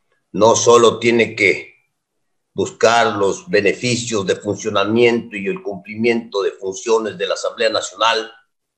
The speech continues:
sino estar atenta, muy atenta esta comisión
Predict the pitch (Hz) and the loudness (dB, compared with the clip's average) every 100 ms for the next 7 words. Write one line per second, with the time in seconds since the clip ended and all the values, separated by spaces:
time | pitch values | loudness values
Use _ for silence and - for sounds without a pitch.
0 | _ _ _ 87 90 87 98 90 80 - | _ _ _ -10 -8 -4 -2 -2 -2 -4
1 | 92 90 80 - - _ _ _ 95 120 | -6 -4 -6 -6 -10 _ _ _ -4 0
2 | 113 98 - 104 87 87 - - 82 73 | 0 -2 -2 -4 -4 -8 -8 -10 -14 -12
3 | 98 92 92 | -6 -6 -8